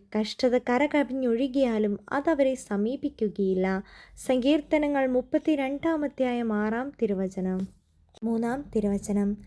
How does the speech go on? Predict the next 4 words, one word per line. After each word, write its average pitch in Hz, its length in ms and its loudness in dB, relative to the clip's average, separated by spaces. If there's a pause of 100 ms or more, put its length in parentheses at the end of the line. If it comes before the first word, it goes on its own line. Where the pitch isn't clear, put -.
(300)
"അത്ഭുതങ്ങൾ 294 680 2
നിന്റെ 262 320 0
സർവ്വജനത്തിനു 262 1000 -2
മുമ്പാകെ 202 680 0